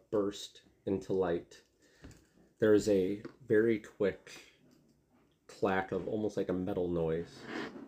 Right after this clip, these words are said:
on the table that Aaron was sitting at, the one that Mercy moved towards. And you see a familiar crystal cluster sitting there now.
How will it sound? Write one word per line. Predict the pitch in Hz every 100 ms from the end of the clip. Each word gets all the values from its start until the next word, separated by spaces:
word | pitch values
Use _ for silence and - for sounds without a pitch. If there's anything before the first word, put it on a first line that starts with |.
| - - _ -
on | 98 92 92 -
the | 95
table | - 101 98 95
that | 90 -
Aaron | 101 92 92
was | 98 -
sitting | 92 87 85
at, | 85 -
the | 90
one | 87 90
that | 87 87
Mercy | 98 95 - 87
moved | 85 85 -
towards. | 92 92 - - - _ _ _ _ _ _ -
And | 101 92 90
you | 95
see | 90 - 98
a | - 98 92
familiar | - 107 98 101 104 101 98 - _ _ _ _ _ - _ - _ _ -
crystal | - - 98 - 113 98 -
cluster | - 107 95 - - 98 - _ _ _ _ _
sitting | - - - 95
there | - -
now. | - -